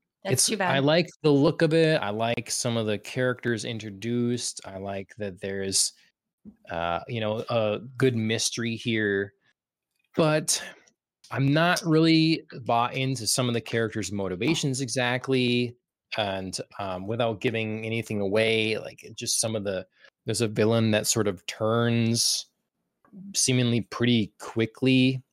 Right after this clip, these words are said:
Speaker 2: and I'm not a big fan of, uh, of how that character is developed.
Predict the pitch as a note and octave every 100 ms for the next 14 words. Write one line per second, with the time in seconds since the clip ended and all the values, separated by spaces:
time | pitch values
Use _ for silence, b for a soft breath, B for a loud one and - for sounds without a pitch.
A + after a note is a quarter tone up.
0 | _ _ _ _ C#3+ G#2+ G2 G2 G#2 G#2
1 | G2+ F2 G#2+ G#2 G2 G2+ - _ _ _
2 | - - G2+ G2+ G2+ G2 F#2+ G2 F#2+ F#2
3 | F#2 G2+ _ _ _ _ _ _ _ _
4 | _ _ _ _ _ _ - A#2 F#2+ -
5 | F#2+ G2 F2+ - G#2 G2 - G2 F#2+ F#2
6 | - F2 F2+ G2+